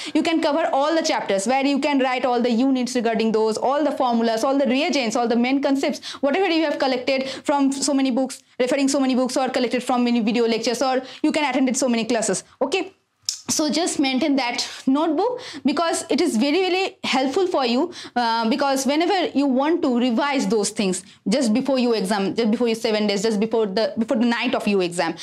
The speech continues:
So it will be really, really helpful for you. Just turn, turning over the pages, you can go through every points regarding those, and it will be very, very helpful for you to revise with respect to revision. Okay? So making, making your own notes, it's an art.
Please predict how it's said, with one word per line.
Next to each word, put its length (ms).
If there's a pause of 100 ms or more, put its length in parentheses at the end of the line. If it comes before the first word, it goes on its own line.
(120)
So 120
it 100
will 120
be 120
really, 220
really 180
helpful 320
for 120
you. 60
Just 300 (180)
turn, 300
turning 280
over 160
the 100
pages, 420
you 100
can 280 (180)
go 160
through 200
every 280
points 320
regarding 360
those, 220 (160)
and 220
it 100
will 100
be 120
very, 200
very 180
helpful 280
for 120
you 60
to 120
revise 460 (200)
with 160
respect 300
to 80
revision. 440
Okay? 300 (180)
So 280
making, 640
making 340
your 180
own 280
notes, 320
it's 160
an 200
art. 400